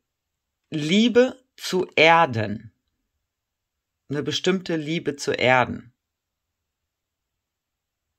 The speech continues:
So. Feuer und Wasser, ne?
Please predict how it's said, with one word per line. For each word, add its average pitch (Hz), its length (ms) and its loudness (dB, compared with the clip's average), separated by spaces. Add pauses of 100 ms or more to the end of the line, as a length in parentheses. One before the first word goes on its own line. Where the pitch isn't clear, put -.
(1000)
So. 104 320 0 (2250)
Feuer 117 640 2 (1300)
und 127 440 -4 (760)
Wasser, 104 420 0
ne? 123 280 -6